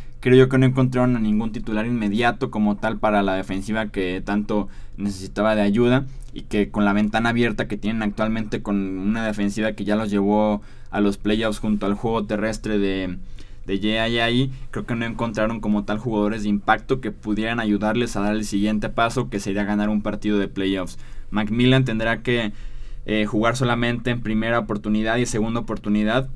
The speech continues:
por sus limitaciones físicas y porque además ya está, ya está Kiko Alonso, está Lawrence Timmons, que firmaron en la agencia libre.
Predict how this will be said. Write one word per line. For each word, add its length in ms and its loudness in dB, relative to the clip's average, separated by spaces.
por 220 2
sus 220 -6
limitaciones 560 0
físicas 480 2
y 60 -2
porque 320 -4
además 380 2
ya 140 0
está, 560 0
ya 260 2
está 540 0
Kiko 200 -4
Alonso, 520 2
está 260 -4
Lawrence 420 0
Timmons, 360 4
que 160 -6
firmaron 380 0
en 100 -2
la 60 -4
agencia 300 -2
libre. 360 4